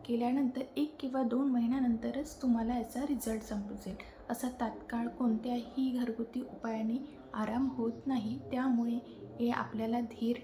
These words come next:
ठेवावं लागेल. आणि आपण जो उपाय करणार आहोत त्याचा तर साईड इफेक्ट काहीच नाही आणि या सर्व वस्तू घरीच अव्हेलेबल आहे,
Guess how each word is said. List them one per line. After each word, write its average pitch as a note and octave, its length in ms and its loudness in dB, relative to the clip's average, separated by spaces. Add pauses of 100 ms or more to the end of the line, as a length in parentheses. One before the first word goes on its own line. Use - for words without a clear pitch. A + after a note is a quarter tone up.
ठेवावं A3 280 -2
लागेल. G3+ 340 -10 (1200)
आणि A3+ 160 2 (100)
आपण C4 380 2
जो C4+ 180 0
उपाय A#3+ 240 -2
करणार C4+ 400 -2
आहोत A#3 220 -2
त्याचा B3+ 400 -4
तर D4+ 100 -4
साईड C#4 320 -4
इफेक्ट C#4+ 320 -4
काहीच B3+ 400 -4
नाही A#3 200 0
आणि A#3+ 180 4
या B3+ 100 0
सर्व C4+ 360 -4 (640)
वस्तू A#3 500 -2
घरीच C4+ 340 -2
अव्हेलेबल A3 520 -2
आहे, A#3 220 -2